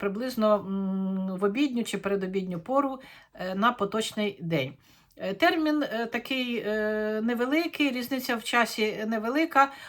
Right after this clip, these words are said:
але часом уточнення потрібні, тому, власне, ми завжди, м, йдемо ось в такому режимі, в такому ритмі. Е, кому цікаво, що буде вночі, а це цікаво буде обов'язково, я поясню чому, але впродовж дня,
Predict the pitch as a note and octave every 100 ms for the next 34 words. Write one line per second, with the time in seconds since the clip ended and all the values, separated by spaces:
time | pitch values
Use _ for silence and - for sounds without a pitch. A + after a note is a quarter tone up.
0 | - - G3+ G3+ B3+ C4+ A3 G3+ G3+ C#4
1 | C#4 A#3 A3 G#3 G3+ A#3+ C4+ B3 A#3+ A#3+
2 | - - G3 G#3+ C#4 F#3 F#3+ A#3 B3+ -
3 | A3 A3+ - - - F3 A3+ A#3+ G3 F3
4 | E3 A3 B3+ - G#3 G#3 G3+ F3+ G3 A#3
5 | A3 F3+ G#3+ - - - E3+ A3 A3 F#3
6 | A3 A3+ G3 E3+ G3+ G3+ F#3 F#3 D#3 B2+
7 | C3+ - - - - - E3 F3 E3 A3+
8 | A#3+ A3+ G#3+ G#3 F#3+ F#3+ E3+ - F#3 F3+
9 | F#3 F3 F3 - E4 E4 - E3 G3+ -
10 | F3 F#3+ F#3+ F3+ F3 F3+ F#3+ G3+ G3+ F3+
11 | - F#3+ A3 B3 E3 G3 E3+ G3 F3 G3+
12 | A3+ E4 E4 - - - G3+ C#4+ D4 G#3+
13 | G3+ F#3+ G3 A#3 C#4+